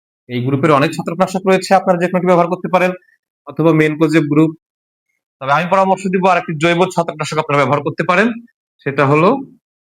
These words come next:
বায়োডার্মা বা ট্রাইকোডার্মা। এই দুটো যে কোনো একটা আপনারা ব্যবহার করতে পারবেন। এই ট্রাইকোডার্মা পাউডারই মূলত এটা। তো, আহ, এটা যদি আপনারা ব্যবহার করেন, এটা জৈব ছত্রাকনাশক, এটা পরিবেশের ক্ষতি করবে না এবং, আহ, এটা উপকারী, যথেষ্ট ভালো কাজ করে।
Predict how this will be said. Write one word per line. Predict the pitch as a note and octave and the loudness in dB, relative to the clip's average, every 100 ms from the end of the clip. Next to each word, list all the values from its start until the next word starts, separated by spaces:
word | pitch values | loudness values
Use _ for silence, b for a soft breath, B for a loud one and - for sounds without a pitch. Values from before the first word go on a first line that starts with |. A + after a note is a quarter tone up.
| _ _ _ _ _ _ _ | _ _ _ _ _ _ _
বায়োডার্মা | A#2+ C3 C3+ C3+ C#3 C#3 D3 G3 D4+ - _ _ _ _ _ _ _ _ _ _ | -4 0 2 2 2 2 2 0 -2 -10 _ _ _ _ _ _ _ _ _ _
বা | G#2+ A#2 E3 - | -2 0 0 -2
ট্রাইকোডার্মা। | C3+ A#2+ A#2+ G2 F2+ F2 E2 _ _ _ _ _ _ _ _ _ | -2 0 -2 -4 -4 -8 -16 _ _ _ _ _ _ _ _ _
এই | D#3 | -10
দুটো | C#3+ D#3 | -2 -2
যে | C3 C#3 | 0 0
কোনো | D3 | -2
একটা | C#3 C#3 | -2 -2
আপনারা | C3 B2 | -2 0
ব্যবহার | A2+ A#2+ | 2 0
করতে | A#2 B2 D3 | -2 -4 -4
পারবেন। | D3 D#3 F3 | 0 0 0
এই | |
ট্রাইকোডার্মা | C#3 C#3 C#3 C3+ C#3+ | -2 -2 0 2 2
পাউডারই | C#3+ C3+ B2+ | 0 0 -2
মূলত | B2 A#2 A#2+ | -2 -2 -2
এটা। | A2 A#3+ - _ _ _ _ _ | -2 -4 -6 _ _ _ _ _
তো, | C3 A2+ A#2 | -8 -6 -2
আহ, | A2+ A2+ | -2 0
এটা | C#3 D#3 D3 | 0 2 0
যদি | D3 D3 | 0 0
আপনারা | C#3 D3 | 2 2
ব্যবহার | C3+ C3 D#3 | 2 2 0
করেন, | D#3+ F#3+ | 0 -2
এটা | E3 C#3 | -2 0
জৈব | D3 D3 | 2 2
ছত্রাকনাশক, | D3 D#3 D#3+ F3+ - G#3+ | 0 -2 0 -2 0 -2
এটা | D3+ D#3 | -2 -2
পরিবেশের | D#3 D3+ D3 | 0 0 -2
ক্ষতি | - E3+ F3+ | -4 -4 0
করবে | F3 F#3+ | 2 4
না | G#3+ | 2
এবং, | E3+ E3 D#3+ _ _ _ _ _ - | 4 0 -2 _ _ _ _ _ -2
আহ, | B2 A#2 | 2 2
এটা | A#2+ C3+ D#3 | 2 2 2
উপকারী, | D3+ D3 F3 C#3 G#2 F2+ A#2+ | 2 0 0 0 -2 -4 -4
যথেষ্ট | - - | -2 -2
ভালো | C#3+ C#3+ | 0 0
কাজ | D3+ D3 - | -2 -4 0
করে। | F#3 | 0